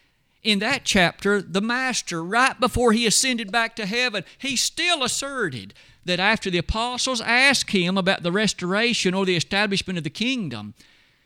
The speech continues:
he still said it hadn't happened. May you and I never forget the kingdom, which again is the church, it was not in existence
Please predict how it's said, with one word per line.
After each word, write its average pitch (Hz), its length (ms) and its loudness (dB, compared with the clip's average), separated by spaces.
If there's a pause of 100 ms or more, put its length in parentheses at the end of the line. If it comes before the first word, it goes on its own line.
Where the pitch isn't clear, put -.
(200)
he 165 140 -6
still 170 320 -4
said 165 320 -4
it 123 60 -4
hadn't 127 260 -2
happened. 113 640 -2 (1120)
May 156 140 2
you 180 200 0
and 170 100 -2
I 156 120 0
never 175 260 -6
forget 156 640 -8
the 127 80 -10
kingdom, 139 800 2
which 131 200 -2
again 143 200 -6
is 180 140 -6
the - 80 -12
church, 165 880 -4 (680)
it 156 140 -2
was 120 220 -4
not 156 320 0
in 196 100 0
existence 156 960 0